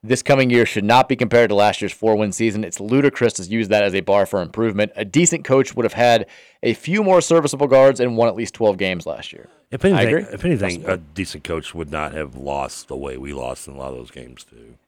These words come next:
Speaker 1: That too. I mean, the, the, the, I, I, m-, the thing that I can't move on from is the lack of effort so many times.
Speaker 2: Mm-hmm.
Speaker 1: 'Cause any coach who's worth a salt can motivate your team and make them at least look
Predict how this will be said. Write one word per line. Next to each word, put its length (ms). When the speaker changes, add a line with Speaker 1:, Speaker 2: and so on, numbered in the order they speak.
Speaker 1:
That 180
too. 120
I 40
mean, 160
the, 80
the, 280
the, 280
I, 160
I, 140
m-, 480
the 200
thing 140
that 100
I 60
can't 280
move 160
on 200
from 340
is 160
the 320
lack 260
of 100
effort 240
so 100
many 160
times. 380
Speaker 2:
Mm-hmm. 320
Speaker 1:
'Cause 180
any 280
coach 320
who's 120
worth 240
a 40
salt 440
can 200
motivate 600
your 120
team 280
and 80
make 160
them 140
at 80
least 220
look 460